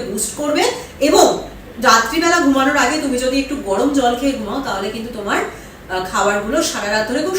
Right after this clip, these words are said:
সুন্দরভাবে ডাইজেস্ট হবে। ঠিক আছে, আর এই পুরো প্রসেসটা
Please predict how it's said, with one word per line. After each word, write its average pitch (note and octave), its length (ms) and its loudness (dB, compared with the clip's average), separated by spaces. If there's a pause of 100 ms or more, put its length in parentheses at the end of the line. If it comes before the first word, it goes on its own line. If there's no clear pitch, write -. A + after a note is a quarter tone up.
সুন্দরভাবে A#3+ 540 -2
ডাইজেস্ট E3 400 -4
হবে। C3 140 -8 (140)
ঠিক C4 180 -6
আছে, C#4+ 140 -2 (360)
আর - 140 4 (280)
এই F#4 100 8 (160)
পুরো D#4 240 4 (220)
প্রসেসটা C#4+ 560 2